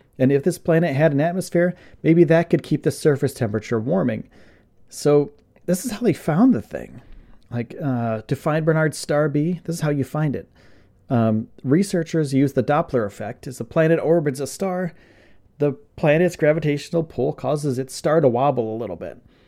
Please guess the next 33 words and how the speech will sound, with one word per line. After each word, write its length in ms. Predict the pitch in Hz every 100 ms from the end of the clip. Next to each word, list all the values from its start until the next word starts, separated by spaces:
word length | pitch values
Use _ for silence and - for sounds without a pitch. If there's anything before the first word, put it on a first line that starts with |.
| - -
Wob, 320 | 110 107 110
wob, 260 | 110 107 113
wobble. 400 | 113 113 101 -
When 100 | 135
the 80 | 120
planet 400 | - 156 139 135
moves 340 | 147 151 147 -
closer 300 | 151 139 131
to 80 |
the 60 | 123
star, 340 | - 147 143
the 60 | 135
starlight 600 | - - 139 143 139 139
is 80 | 120
shifted 480 | - 156 - 120 - - - _ _ -
towards 340 | - 135 123
shorter 560 | - - 156 165 170 151 - -
blue 320 | 131 147 156
wavelengths, 800 | 131 143 160 - 113 101 - - _ _ _
called 180 | - 131
the 60 | 127
blue 240 | 151 233
shift. 480 | - 151 123 - - - 175
And 100 | 139
when 80 |
the 80 | 127
planet 320 | - 147 147
moves 200 | 143 123
farther 260 | - 127 123
away 160 | 165 196
from 160 | 156
the 80 | 135
star, 340 | - 147 143